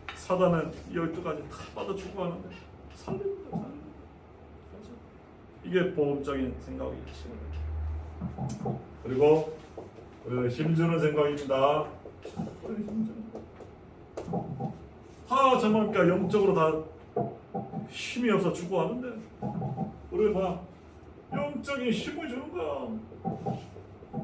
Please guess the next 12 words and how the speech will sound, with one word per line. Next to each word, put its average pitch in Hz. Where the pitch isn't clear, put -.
창세기 254
사십일 226
장 226
삼십팔 220
절. 220
하나님의 285
감동된 131
자. 127
알겠죠? -
하나님의 110
감동된 139
자. -